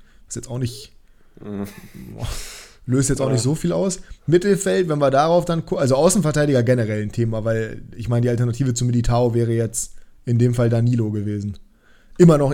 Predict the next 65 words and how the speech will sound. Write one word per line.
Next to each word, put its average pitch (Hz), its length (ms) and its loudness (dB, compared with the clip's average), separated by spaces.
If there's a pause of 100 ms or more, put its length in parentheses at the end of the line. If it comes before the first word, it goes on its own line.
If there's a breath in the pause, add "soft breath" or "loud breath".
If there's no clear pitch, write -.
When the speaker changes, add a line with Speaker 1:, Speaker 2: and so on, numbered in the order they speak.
Speaker 1:
ist 151 140 0
kein 151 140 0
schlechter 123 280 -2
Spieler, 117 460 -2
aber 120 260 0
ist 120 200 -8
immer 127 200 4
so 120 80 4
ein 120 80 4
Spieler, 123 240 0
bei 120 80 2
dem 120 100 4
ich 120 60 2
mir 117 100 2
denke, 120 260 0
ja, 107 200 -4
also, 117 400 -10 (440 soft breath)
spielt - 260 -6
auch 127 60 -2
eigentlich 143 240 0
bei 131 100 2
zu 139 240 0
guten 143 240 -2
Vereinen 143 360 0
für 143 120 0
einen, 135 280 -2
für 143 120 -4
das, 131 120 -2
was 135 120 -2
er 127 80 -2
ist. 110 240 -6 (420)
Speaker 2:
Also 104 200 -12
der 107 140 -2
Tausch 117 300 -2
mit 113 120 -8
Cancelo 117 440 -4
war 110 100 -2
auf 104 80 -10
jeden 110 120 -8
Fall 110 160 -8
gut 113 200 -12
für 95 140 -10
City. 101 400 -12 (420)
Speaker 1:
Ja, 113 120 -12
für - 100 -14
City 117 260 -10
war, 110 100 -10
also, 113 200 -12
dass 117 220 -8
die, 117 220 -2
also, 110 260 -4
das, 107 420 -4
ja, - 320 -10
das 101 240 -10
ist - 240 -12
wirklich 113 280 -8
nach, 107 220 -4
im 120 160 -2
Nachgang 117 440 0
unglaublich, 120 460 -2
dass 110 140 -6
Juventus 110 320 -6
das 110 140 -8
gemacht 110 280 -8
hat. 113 100 -10